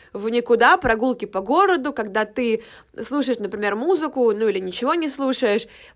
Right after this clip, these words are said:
и просто идешь по городу, гуляешь, и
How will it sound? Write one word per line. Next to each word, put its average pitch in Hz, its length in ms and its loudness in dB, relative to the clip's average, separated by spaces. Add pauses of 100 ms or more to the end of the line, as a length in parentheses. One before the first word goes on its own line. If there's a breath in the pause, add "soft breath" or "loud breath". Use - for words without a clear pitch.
(120)
и 240 100 -8
просто 277 560 2
идешь 254 800 2
по 196 100 -2
городу, 240 540 2
гуляешь, 269 680 4 (640 loud breath)
и 269 380 0